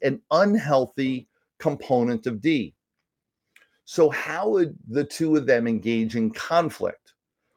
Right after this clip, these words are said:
Well, Steve Jobs with conflict, he would approach it with collecting information and then making a definitive decision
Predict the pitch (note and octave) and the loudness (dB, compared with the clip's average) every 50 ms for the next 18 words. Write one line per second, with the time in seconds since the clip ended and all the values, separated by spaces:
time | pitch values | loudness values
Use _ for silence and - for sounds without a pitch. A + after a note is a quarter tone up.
0 | _ _ - B2 B2 - - - C3 C3+ B2 - - - B2+ A2 B2 C#3 D#3+ E3 | _ _ -2 -2 -2 -2 -2 -4 -2 -2 -2 -2 0 0 2 2 2 0 0 -2
1 | B2+ A#2 B2 B2+ B2+ A#2 - - - - C#3+ D#3+ E3 D3+ - E3+ E3 D#3 B2+ - | -4 -4 -2 0 0 -2 -2 -4 -6 -4 -4 -4 -4 -2 0 2 2 2 0 -4
2 | - - C3 B2 B2 A#2+ A2 A2+ - - - D#3+ D#3+ D3+ D3+ - D3 B2 A2 A#2+ | -4 -2 0 0 2 2 0 -2 -2 0 2 2 2 2 2 -2 -2 0 0 0
3 | A#2 G#2+ - - - - A2+ B2 D#3 D#3+ C#3+ - - D3+ C#3 C3+ B2 A2+ - C3 | 0 0 -2 -8 -10 -10 -4 -2 0 -2 -2 -2 -2 -2 -2 -2 -2 -4 -4 -4
4 | C3 C#3+ D#3 D#3 D3 - D#3+ D3+ D3+ C#3+ - _ _ - - - - - _ _ | -2 -2 -2 -2 -2 -2 -2 -2 -2 -4 -8 _ _ -20 -20 -20 -20 -20 _ _
5 | _ _ - C#3 C#3+ C3+ B2 A2+ D#3 E3 E3 F3 E3 D#3 D3+ C#3 C3 - C#3 C#3 | _ _ 2 4 4 2 2 6 6 6 6 6 4 4 4 2 2 2 -2 -2
6 | C3+ B2+ A2 A2+ A#2+ A2+ - - - E3 E3+ E3 D3+ C#3 D3 C3 - - D3+ D3 | 0 -2 -2 -2 -4 -4 -2 0 0 2 2 4 2 2 2 0 2 2 2 2
7 | - - G3+ G3 C#3 B2+ C#3+ B2+ B2+ A#2 | 2 2 0 2 2 2 2 2 0 -2